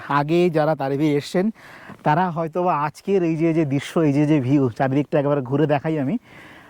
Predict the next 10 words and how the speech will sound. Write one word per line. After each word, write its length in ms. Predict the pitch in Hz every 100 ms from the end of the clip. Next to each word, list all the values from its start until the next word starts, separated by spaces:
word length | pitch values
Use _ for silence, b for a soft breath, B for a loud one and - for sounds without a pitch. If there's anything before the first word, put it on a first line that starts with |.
| B B
আপনারা 360 | 139 143 160 165
কিন্তু 220 | 175 185
তার 180 | 156 156 180
সঙ্গে 200 | 180 180
হয়তোবা 420 | 156 151 170 170
রিলেট 360 | 147 160 180
আপনারা 360 | 160 147 147 143
করতে 280 | 147 139 143
পারছেন 360 | 143 131 -
না। 160 | 135